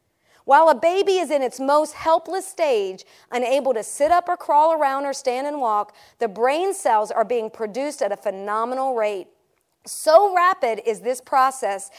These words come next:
that the brain grows to half of its adult size by the age of six months. So we throw them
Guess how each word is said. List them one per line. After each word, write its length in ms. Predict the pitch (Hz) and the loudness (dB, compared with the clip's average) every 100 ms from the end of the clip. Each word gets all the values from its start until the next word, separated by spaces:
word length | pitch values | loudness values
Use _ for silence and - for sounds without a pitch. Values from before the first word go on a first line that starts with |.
| - - | -20 0
that 200 | 240 233 | 2 2
the 100 | 214 | -2
brain 500 | 185 233 285 359 392 | -2 0 2 0 -2
grows 400 | 294 294 254 247 | 0 2 2 0
to 160 | - 208 | -8 -10
half 460 | - 311 330 370 | -6 0 0 2
of 100 | 294 | -2
its 200 | 233 233 - | -4 -6 0
adult 320 | 277 311 302 | 4 4 2
size 440 | - 294 269 294 294 | 0 2 2 2 0
by 160 | 233 | -2
the 160 | 214 214 | -2 -4
age 300 | 240 277 285 | -2 -2 -4
of 160 | 262 208 | -8 -8
six 380 | - 240 233 - | -6 -6 -6 -10
months. 520 | 240 196 123 - - _ _ _ _ _ _ _ _ _ _ _ _ _ _ _ _ _ | -10 -10 -14 -20 -20 _ _ _ _ _ _ _ _ _ _ _ _ _ _ _ _ _
So 180 | - 269 | 2 2
we 220 | 254 330 | 4 0
throw 540 | 359 - 302 320 392 381 | -2 0 6 6 6 2
them 320 | 392 415 | 0 -2